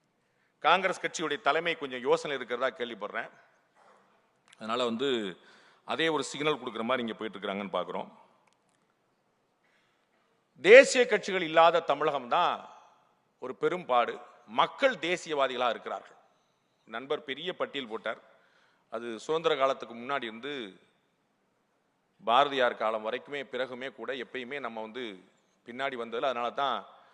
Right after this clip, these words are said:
அஹ், எம் ஜி ஆர் அவர்கள் கூட அனைத்து இந்திய அண்ணா திராவிட முன்னேற்ற கழகம் தான் ஆரம்பிச்சாரே தவிர, வெறும் தமிழ்நாட்டுக்கான விஷயமா ஆரம்பிக்கல. ஒரு ஆல் இந்தியா பார்ட்டியா தான் அது மைண்ட்ல நினைச்சார். இந்தியாவுக்கான பார்வையோட இருக்கணும்னு நினைச்சார். மூப்பனார் அவர்களும் ஜெயலலிதா அவர்களும் அதே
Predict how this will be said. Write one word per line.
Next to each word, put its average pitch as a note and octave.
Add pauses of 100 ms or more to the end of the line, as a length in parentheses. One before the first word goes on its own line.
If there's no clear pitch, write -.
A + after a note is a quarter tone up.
(380)
அஹ், -
எம் B2+
ஜி D3+
ஆர் F3
அவர்கள் C3+
கூட E3 (840)
அனைத்து E3+
இந்திய F#3
அண்ணா D3+
திராவிட C#3
முன்னேற்ற B2+
கழகம் B2+
தான் B2
ஆரம்பிச்சாரே A#2
தவிர, A#2
வெறும் C3+
தமிழ்நாட்டுக்கான C3
விஷயமா A#2
ஆரம்பிக்கல. G#2+
ஒரு B2
ஆல் B2+
இந்தியா D3
பார்ட்டியா A2
தான் A#2+
அது A2
மைண்ட்ல A2
நினைச்சார். B2
இந்தியாவுக்கான C#3
பார்வையோட A2+
இருக்கணும்னு G#2
நினைச்சார். B2 (520)
மூப்பனார் D3
அவர்களும் B2
ஜெயலலிதா C3
அவர்களும் A#2
அதே A#2+